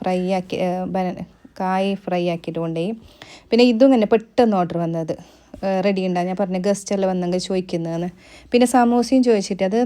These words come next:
നാളേക്ക് ഞായറാഴ്ചക്കുള്ള സമൂസേൻ്റെ ഓർഡർ ഉണ്ടായി. ഞാൻ പറഞ്ഞു നാളെ ഇല്ല, അതുകൊണ്ട് കൊ-, എൻ്റെ കയ്യിൽ റെഡി ഉണ്ടായ കുറച്ച് സമൂസ, അപ്പോൾ ഒരു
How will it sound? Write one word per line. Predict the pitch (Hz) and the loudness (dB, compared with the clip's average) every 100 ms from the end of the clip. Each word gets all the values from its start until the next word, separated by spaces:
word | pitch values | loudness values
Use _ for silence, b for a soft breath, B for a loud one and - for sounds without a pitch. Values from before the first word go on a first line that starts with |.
| 240 | 0
നാളേക്ക് | 214 202 202 196 | 0 0 0 -2
ഞായറാഴ്ചക്കുള്ള | 202 196 202 202 202 196 190 202 | -2 -2 -2 -4 -6 -4 -2 -2
സമൂസേൻ്റെ | 208 196 185 196 190 190 | -2 -4 -4 -4 -2 -4
ഓർഡർ | 180 175 | -4 -4
ഉണ്ടായി. | 170 165 | -4 -4
ഞാൻ | 180 | -4
പറഞ്ഞു | 185 196 196 | -4 -4 -4
നാളെ | 185 180 190 | -2 -2 -2
ഇല്ല, | 180 185 190 | -2 -2 -2
അതുകൊണ്ട് | 185 185 180 180 349 - B B B B B B - | -4 -4 -4 -4 -4 -8 B B B B B B 0
കൊ-, | 220 220 | 0 0
എൻ്റെ | 208 | 0
കയ്യിൽ | 196 202 | 0 2
റെഡി | 208 202 214 | 0 0 0
ഉണ്ടായ | 190 180 180 | 2 0 0
കുറച്ച് | 170 - 202 202 | -4 -4 -6 -4
സമൂസ, | 180 165 170 | -4 -4 -4
അപ്പോൾ | 180 | -4
ഒരു | 175 | -4